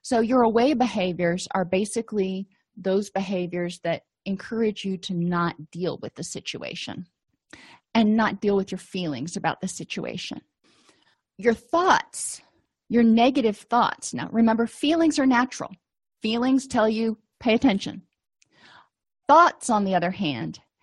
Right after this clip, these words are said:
you can have negative self-defeating thoughts.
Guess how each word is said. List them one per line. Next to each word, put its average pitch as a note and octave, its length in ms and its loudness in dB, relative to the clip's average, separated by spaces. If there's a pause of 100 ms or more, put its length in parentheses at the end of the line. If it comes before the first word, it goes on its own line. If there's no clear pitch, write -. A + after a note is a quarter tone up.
(140)
you A#3 200 0
can A#3 180 -2
have A#3+ 560 2 (180)
negative G#3+ 560 2 (140)
self-defeating G3+ 880 -2
thoughts. - 460 -4